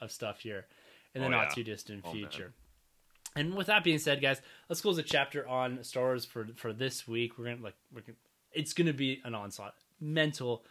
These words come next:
Speaker 1: amount of stuff we're gonna talk about soon. But we gotta get into D C here. We're gonna get into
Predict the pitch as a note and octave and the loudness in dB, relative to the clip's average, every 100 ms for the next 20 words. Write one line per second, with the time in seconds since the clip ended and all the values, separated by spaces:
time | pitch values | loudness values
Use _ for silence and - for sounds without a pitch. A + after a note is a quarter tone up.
0 | - - A#2+ A2 G#2+ - G#2 F#2 - A2 | -20 -10 -4 -4 -4 -6 -6 -8 -10 -12
1 | G2+ G#2 G#2 G2+ G2 - A2 G2 - - | -10 -10 -10 -12 -10 -8 -8 -10 -18 -20
2 | - - C#3 D#3+ C4 B3+ G#3 D#3 C#3+ C3+ | -14 0 2 6 6 6 4 2 0 0
3 | C3 B2 C3+ F#3 F3 D3+ C3+ C#3 C#3 B2 | 0 0 2 4 4 4 2 2 2 0
4 | B2 A#2+ A#2 | 2 4 2